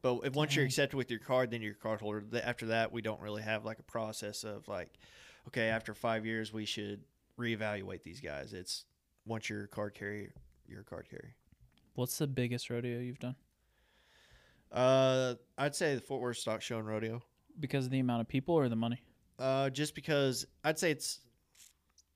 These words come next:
Speaker 2: Both.
Speaker 1: probably the, both.
Speaker 2: Really?
Speaker 1: Um,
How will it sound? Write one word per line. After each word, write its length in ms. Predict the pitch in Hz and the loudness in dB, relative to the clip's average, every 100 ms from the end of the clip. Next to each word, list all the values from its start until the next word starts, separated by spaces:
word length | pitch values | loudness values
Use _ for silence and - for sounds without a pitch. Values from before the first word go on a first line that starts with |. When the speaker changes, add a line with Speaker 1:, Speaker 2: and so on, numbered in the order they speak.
| _ _ _ _ _ _ _ _ _ _ _ _ _ _ _ _ _ _ _ _ _ _ _ - | _ _ _ _ _ _ _ _ _ _ _ _ _ _ _ _ _ _ _ _ _ _ _ -14
Speaker 2:
Both. 340 | 156 131 123 - _ | -4 -2 -2 -6 _
Speaker 1:
probably 240 | - 220 160 | 0 4 4
the, 140 | 117 - _ | 2 -2 _
both. 420 | 139 120 127 135 - - | -4 0 0 -2 -12 0
Speaker 2:
Really? 120 | 120 | 2
Speaker 1:
Um, 400 | 120 123 113 104 | 4 2 -2 -6